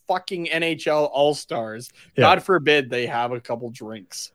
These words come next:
Speaker 1: and
Speaker 2: I
Speaker 1: actually be entertaining, right?
Speaker 2: Yeah. I honestly wouldn't even be mad if they, like, if they picked teams, you know, frat boy beer pong style, where, you know what?
Speaker 1: Honestly.
Speaker 2: Everybody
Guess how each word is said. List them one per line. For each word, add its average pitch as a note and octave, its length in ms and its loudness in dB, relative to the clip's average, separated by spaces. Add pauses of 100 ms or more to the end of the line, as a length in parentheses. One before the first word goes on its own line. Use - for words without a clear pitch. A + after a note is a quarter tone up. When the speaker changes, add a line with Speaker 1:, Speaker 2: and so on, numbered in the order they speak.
Speaker 1:
and C3 240 2
Speaker 2:
I F3+ 160 8
Speaker 1:
actually D3+ 540 2
be D3 360 -4
entertaining, C3+ 1040 -4 (460)
right? C3 320 2 (200)
Speaker 2:
Yeah. A#2 300 4 (240)
I F#3 140 8
honestly A#3 260 6
wouldn't F#3 240 8
even G3+ 220 6
be F3 120 6
mad A#2 440 6
if B2 240 4
they, C#3+ 240 8
like, C#3 360 4 (300)
if - 120 6
they D3 100 10
picked D3 400 2
teams, B2 560 6 (280)
you C#3 140 6
know, G#2 260 6 (220)
frat B2+ 480 4
boy C3 240 8
beer A2 300 6
pong G2+ 280 4
style, F2 500 -2 (200)
where, C3+ 160 8
you A3+ 140 8
know C#3+ 120 6
what? D3 180 4
Speaker 1:
Honestly. - 160 -14 (100)
Speaker 2:
Everybody G#3+ 760 6